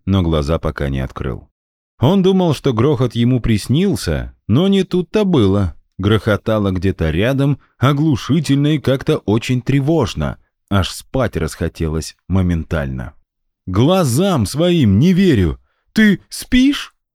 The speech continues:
Возмущенно таращился на него старший портье. Андрей, кажется. Но на имена у Рика была отвратительная память. «Естественно! А что еще делать в такую рань?»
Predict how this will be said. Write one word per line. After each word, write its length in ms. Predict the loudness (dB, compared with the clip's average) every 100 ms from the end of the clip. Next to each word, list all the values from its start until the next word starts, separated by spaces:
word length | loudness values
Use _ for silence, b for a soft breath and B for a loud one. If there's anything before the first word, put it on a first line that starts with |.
| _ -2
Возмущенно 680 | -2 2 0 0 -2 -2 0
таращился 580 | 0 0 -2 -6 -6
на 100 | -4
него 280 | -2 -2 -4
старший 400 | -2 -4 -4 -8
портье. 540 | -8 -8 -6 -6 -8 -10 _ _ -2
Андрей, 360 | 0 0 -2
кажется. 540 | -4 -8 -8 -12 -14 -14 _ _ _ _ 0
Но 140 | 2
на 100 | 2
имена 540 | 0 0 2 0 -2 -2
у 100 | -2
Рика 380 | -2 -4 -6 -4
была 300 | -2 0 -2
отвратительная 800 | -4 -4 -4 -4 -6 -8 -6 -6
память. 440 | -8 -10 -10 -16 _ _ _ _ _ -2
«Естественно! 1000 | 0 0 0 0 0 -2 0 0 -2 -4
А 100 | -4
что 180 | 0 2
еще 220 | 0 0
делать 420 | -2 0 0 -2 _
в 60 |
такую 400 | -6 -2 0 2
рань?» 360 | 2 -2 -4